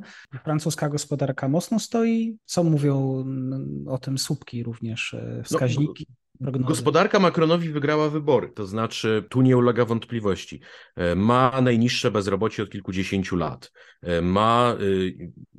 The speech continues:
Speaker 2: no, nie powiem niski poziom inflacji, bo Francuzi chcieliby, żeby był niższy, ale na tle reszty Unii Europejskiej bardzo niski. E, ma najwyższy poziom przyciągania zagranicznych inwestycji w historii.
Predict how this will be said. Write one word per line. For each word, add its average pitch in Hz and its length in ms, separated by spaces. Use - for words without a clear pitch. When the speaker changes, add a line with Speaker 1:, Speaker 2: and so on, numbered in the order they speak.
Speaker 2:
no, - 160
nie 110 100
powiem 143 280
niski 170 300
poziom 110 300
inflacji, 110 420
bo 110 100
Francuzi 107 380
chcieliby, 101 360
żeby 98 200
był 92 180
niższy, 151 340
ale 135 160
na 117 120
tle 135 200
reszty 120 260
Unii 107 180
Europejskiej 98 580
bardzo 92 340
niski. - 380
E, 92 240
ma 120 460
najwyższy 127 760
poziom 117 320
przyciągania 110 500
zagranicznych 101 560
inwestycji 95 500
w - 60
historii. - 500